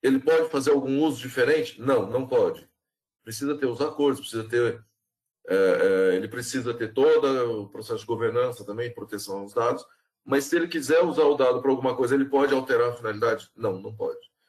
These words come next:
O operador, se quiser fazer alguma coisa diferente, ou se precisar fazer alguma coisa diferente, ele pede ao controlador, o controlador vai aprovar ou não e documentar essas mudanças. E aí a gente fica preso.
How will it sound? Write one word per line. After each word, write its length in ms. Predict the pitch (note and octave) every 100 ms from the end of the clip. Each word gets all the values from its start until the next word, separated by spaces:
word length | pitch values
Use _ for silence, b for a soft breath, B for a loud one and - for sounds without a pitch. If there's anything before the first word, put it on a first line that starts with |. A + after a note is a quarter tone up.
| _ _
O 120 | -
operador, 680 | G#2 - A#2+ A#2 A2+ A#2+ A#2+ _ _ _
se 180 | - C3+
quiser 340 | A#2+ G#2+ C3
fazer 180 | C3+ B2
alguma 300 | A#2+ A#2 A#2
coisa 220 | A2+ A2+
diferente, 440 | G#2+ G#2+ F#2 G2+ G2+
ou 80 | F#2
se 80 |
precisar 380 | - - G#2 A#2+
fazer 180 | A#2 A#2+
alguma 120 | A#2
coisa 160 | A#2 A2
diferente, 420 | - G#2 A#2+ - _ _ _ _ _ _ _
ele 300 | A2 A2 - -
pede 360 | - C#3 F3+ E3+
ao 160 | D3
controlador, 680 | C#3+ C#3 B2 A#2 G#2 A#2 C#3+
o 100 | -
controlador 800 | A#2 B2+ A#2 A#2+ G#2+ A2+ B2+ C#3 _ _ _
vai 240 | F2+ G#2+
aprovar 440 | A2 G#2+ A2 G#2+ A#2+
ou 180 | D3
não 340 | C3 A#2 B2+ - _ _ _ -
e 80 |
documentar 720 | A2 A#2 C3+ C3 A#2 A2+ A#2 A#2
essas 300 | - - A#2+
mudanças. 560 | B2+ A#2+ F2 - - - _ _ _ _ _ _ _ _ _
E 100 | -
aí 160 | C#3+ D3
a 40 |
gente 220 | C#3+ D#3 -
fica 160 | C#3
preso. 440 | - - D3 B2